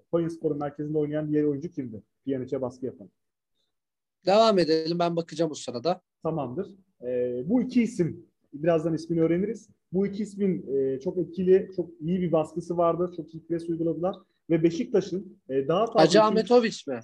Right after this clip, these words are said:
Speaker 1: Evet, evet. Kesinlikle.
Speaker 2: Hı.
Speaker 1: E, daha fazla ileride, e, pozisyon bulmamasına sebep oldular. Pjanic ve Josef de Souza ikilisi takımlarını öne taşıyamadılar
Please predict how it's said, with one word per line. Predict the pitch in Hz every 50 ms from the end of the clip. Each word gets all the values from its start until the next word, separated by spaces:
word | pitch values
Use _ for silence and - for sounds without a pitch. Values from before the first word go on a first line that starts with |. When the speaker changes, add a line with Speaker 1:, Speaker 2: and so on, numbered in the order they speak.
| _ -
Speaker 1:
Evet, | 143 175 202 202 185 202
evet. | 190 185 156 139 - - - _ _ _
Kesinlikle. | - 160 160 - 190 190 185 190 180 196 226 240 - _ _ _ _ -
Speaker 2:
Hı. | 139 135
Speaker 1:
E, | 135 135 135 143
daha | 170 208 240 233
fazla | 240 220 202 185 190 185
ileride, | 185 185 185 185 190 175 214 240 262 254 - _ _ - 131
e, | 143 143 135 135 -
pozisyon | 170 170 180 190 - 196 240 233 202 185
bulmamasına | 214 214 208 196 180 160 165 - 139 127
sebep | 123 131 131 127 123 123 -
oldular. | 131 127 131 135 156 185 202 - _ _ _ _ -
Pjanic | - 190 196 196 196 196 208
ve | 190 175
Josef | 175 175 175 196 185 190
de | 196 185
Souza | 190 190 202 190 185 180
ikilisi | 165 160 170 180 160 160 - - 208 220 214 - _ _ _
takımlarını | - 165 165 185 180 180 185 190 202 208
öne | 220 - 175 175 185 180
taşıyamadılar | 180 180 175 - 202 202 196 185 156 147 143 131